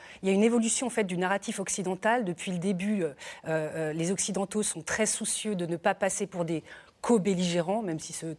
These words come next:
terme ne correspond pas à grand-chose en, en, en droit de la guerre. Mais, euh, donc,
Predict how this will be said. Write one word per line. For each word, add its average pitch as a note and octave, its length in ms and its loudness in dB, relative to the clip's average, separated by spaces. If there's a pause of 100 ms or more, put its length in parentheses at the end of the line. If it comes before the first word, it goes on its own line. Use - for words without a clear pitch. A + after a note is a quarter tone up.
terme F#3 240 2
ne E3 60 -2
correspond E3 420 -6
pas F#3 120 0
à F3+ 40 2
grand-chose F3+ 440 -4
en, D#3+ 160 -4
en, D#3 160 -4 (320)
en E3+ 80 -2
droit E3 180 0
de E3+ 60 0
la E3+ 80 4
guerre. A3 220 2 (360)
Mais, G3+ 300 4
euh, E3+ 240 2
donc, F#3 360 0